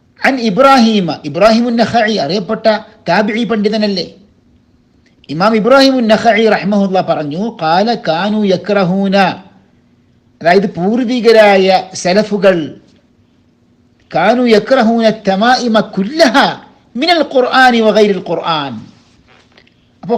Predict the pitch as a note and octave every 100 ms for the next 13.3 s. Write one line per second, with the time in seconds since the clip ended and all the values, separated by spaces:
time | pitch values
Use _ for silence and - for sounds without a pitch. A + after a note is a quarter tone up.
0 | - G#3 A3 C4+ D4 D4+ C4+ B3 A#3+ A#3+
1 | A#3 - _ _ _ _ _ - G3 G#3
2 | G3+ D#4 B3+ A#3 A3 G3+ G#3 - - _
3 | _ _ _ _ _ _ _ _ _ _
4 | _ _ _ _ _ _ D#3+ F#3 G#3+ C4+
5 | C#4 C#4 C4+ B3+ - A#3 G#3 G#3 G3+ G3
6 | G3 - D3+ F3 G3+ - A3 G#3+ F3+ F3
7 | F3+ E3+ G#2 - _ _ _ _ _ -
8 | C#3+ E3+ - - G3+ - F#3 F3 F#3 F3+
9 | B2 - - _ _ - D3+ E3+ A#3+ C#4
10 | D4 C4 A#3+ A#3+ A#3 G3+ F3 G3+ G#3 -
11 | G#3+ G3+ F#3+ G3+ F#3+ A2 - _ _ _
12 | _ _ D3+ D#3+ A#3+ A#3 A3+ A3+ A#3 A3
13 | A3 G#3+